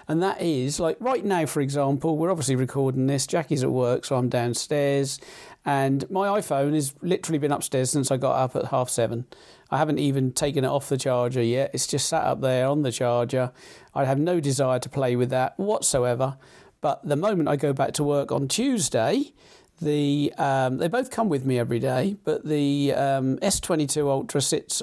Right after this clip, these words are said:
in front of me at my, uh, workstation. Uh, and then whenever I go onto the shop floor, I take the iPhone. Uh, and this echoes everything you've ever said about work and, and, and fun. Um, you know, it's, it's 'cause the chances are, I said to Dave on the show the other night, I said, "Look,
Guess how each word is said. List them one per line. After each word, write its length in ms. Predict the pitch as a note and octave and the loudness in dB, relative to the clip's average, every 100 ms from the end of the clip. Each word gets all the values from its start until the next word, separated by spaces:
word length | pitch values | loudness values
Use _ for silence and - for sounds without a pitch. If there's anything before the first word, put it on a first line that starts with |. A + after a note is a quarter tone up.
| - | -2
in 100 | C#3+ | -2
front 240 | - D#3 | 0 -2
of 100 | E3+ | 0
me 200 | F#3+ A#3+ - - - - | 0 -2 -6 -20 -10 -2
at 140 | - | 0
my, 220 | D#3 C#3 C#3 C3+ | 2 2 2 2
uh, 220 | C3 B2+ | 2 0
workstation. 920 | C3 C#3 - - D3 C#3+ C#3 E3+ E3+ E3+ - - - | 0 0 0 -2 0 0 0 0 -2 -4 -12 -20 -6
Uh, 320 | C#3 B2+ B2+ - | 0 2 2 0
and 120 | C#3+ | 2
then 160 | C#3 C3+ | 2 2
whenever 440 | D#3+ F3+ G3+ F3+ | 0 0 0 0
I 80 | D3+ | 0
go 200 | D3 C#3 | 2 2
onto 160 | C#3 C#3+ | 0 0
the 100 | C3+ | -2
shop 260 | C#3+ - | -2 -2
floor, 340 | - C3+ C3 C3+ | -2 0 2 2
I 80 | |
take 200 | C3 B2+ | 0 -2
the 140 | C3 B2+ | 0 0
iPhone. 500 | A#2+ - A2+ A#2 B2 _ _ - - _ | 0 0 -2 0 -4 _ _ -20 -20 _
Uh, 400 | C3 B2 B2 A#2+ - | -2 0 2 0 0
and 120 | D#3 | 0
this 200 | F3+ - - | 0 -2 -2
echoes 440 | E3+ D#3+ D3 D3 | -2 0 0 0
everything 400 | D3+ D3 D3+ C#3 | 0 0 0 0
you've 180 | C#3+ C#3 | 0 0
ever 180 | B2 B2 | -2 -2
said 280 | C3 A#2 | 0 0
about 260 | B2 B2+ C3 | 0 0 0
work 460 | C3+ C3 B2+ - C3 | 0 0 0 0 -2
and, 260 | B2 A#2+ | 0 -2
and, 340 | C3 B2 B2 - | -2 -2 -2 -2
and 200 | B2+ B2+ | -2 -2
fun. 440 | - C3 A2 B2+ - - - - - | 0 0 0 -2 -10 -20 -20 -16 -4
Um, 760 | B2 B2 B2 B2 B2 B2 B2+ - _ _ - - _ - _ | 0 2 2 2 2 2 0 -4 _ _ -20 -20 _ -20 _
you 100 | F#3+ | -2
know, 140 | E3 D#3+ | 0 2
it's, 220 | F#3+ - | 0 0
it's 180 | F#3+ E3 | -2 -2
'cause 200 | - D#3+ | -2 0
the 80 | E3 | 0
chances 420 | - F#3 C3+ B2+ | 0 0 0 0
are, 220 | C#3 B2 | 2 2
I 60 | C3 | 2
said 260 | C#3+ C3+ - | 0 -2 -4
to 100 | E3 | -4
Dave 360 | C#3 B2+ A#2+ | 0 0 0
on 160 | C#3+ C#3 | 0 0
the 100 | C#3+ | -2
show 280 | - D3 C#3 | -2 0 0
the 100 | C3+ | 0
other 160 | C3 C#3 | 0 2
night, 260 | C#3 A#2+ | 2 0
I 100 | C3+ | 0
said, 280 | C3 C3+ C3 | 0 0 0
"Look, 160 | C#3+ | -4